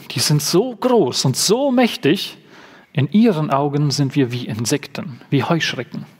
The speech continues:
Sie trampeln einmal auf uns drauf und wir sind platt. Wir haben keine Chance gegen sie.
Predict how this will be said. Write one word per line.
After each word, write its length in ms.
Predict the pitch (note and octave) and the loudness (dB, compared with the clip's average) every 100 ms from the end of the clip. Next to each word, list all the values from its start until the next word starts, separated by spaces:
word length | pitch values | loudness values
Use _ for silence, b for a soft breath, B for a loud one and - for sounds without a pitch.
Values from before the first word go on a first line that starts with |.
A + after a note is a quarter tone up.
| - _ B B B B B | -20 _ B B B B B
Sie 200 | - C#3+ | -2 -2
trampeln 500 | - E3 E3 D#3 - | 0 -2 0 -2 0
einmal 320 | E3+ F#3 G3 | 0 0 0
auf 180 | F#3 F3 | 0 0
uns 180 | E3+ - | -2 -2
drauf 340 | - C#3 D3 | 0 -2 -2
und 160 | D3+ - | -6 -4
wir 80 | A#2+ | -2
sind 160 | A#2+ | -2
platt. 360 | - D#3+ - - _ _ _ b b b b b b b b b b b _ | -2 -4 -4 -20 _ _ _ b b b b b b b b b b b _
Wir 180 | D#3+ F3 | 0 0
haben 160 | G#3 | -2
keine 220 | - F3+ | 0 2
Chance 400 | D3 - B3 - | 2 0 0 -2
gegen 240 | - B2+ B2+ | -2 -2 -2
sie. 260 | C3 A#2 | -4 -8